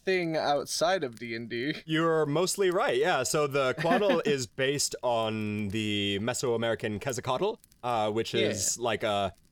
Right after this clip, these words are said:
Speaker 2: the, uh, in the same way that the Coatl is, they are both feathered serpents, uh, that are capable of transformation. Quetzalcoatl being a wind god kind of figure,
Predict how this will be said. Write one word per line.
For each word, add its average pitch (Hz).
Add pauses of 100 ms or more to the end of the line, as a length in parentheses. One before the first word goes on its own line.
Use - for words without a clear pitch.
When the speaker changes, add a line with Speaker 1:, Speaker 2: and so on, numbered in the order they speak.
Speaker 2:
the, 143
uh, 131 (280)
in 151
the 147
same 123
way 117
that 110
the 101
Coatl 131
is, 117
they 110
are 104
both 107 (100)
feathered 175
serpents, 123 (120)
uh, 101
that 104
are 101
capable 104
of 90
transformation. 98 (260)
Quetzalcoatl 107
being 101
a 95 (140)
wind 120
god 123
kind 123
of 117 (180)
figure, 143